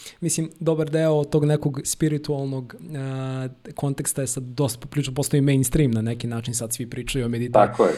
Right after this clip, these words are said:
Speaker 1: Sad m-, pričamo o nekim
Speaker 2: Tako je.
Speaker 1: sedamdesetim, osamdesetim godinama. E, da.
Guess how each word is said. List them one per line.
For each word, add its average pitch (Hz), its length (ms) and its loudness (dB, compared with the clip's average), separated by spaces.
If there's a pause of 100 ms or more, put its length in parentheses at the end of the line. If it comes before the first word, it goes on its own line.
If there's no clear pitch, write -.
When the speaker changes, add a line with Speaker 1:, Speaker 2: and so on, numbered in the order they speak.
(120)
Speaker 1:
Sad 131 160 -4
m-, 135 300 0
pričamo 143 320 0
o - 20 0
nekim 139 200 0
Speaker 2:
Tako 143 100 0
je. 147 40 0
Speaker 1:
sedamdesetim, 143 540 6
osamdesetim 143 640 2
godinama. 147 480 2 (640)
E, 147 200 -2 (240)
da. 139 400 0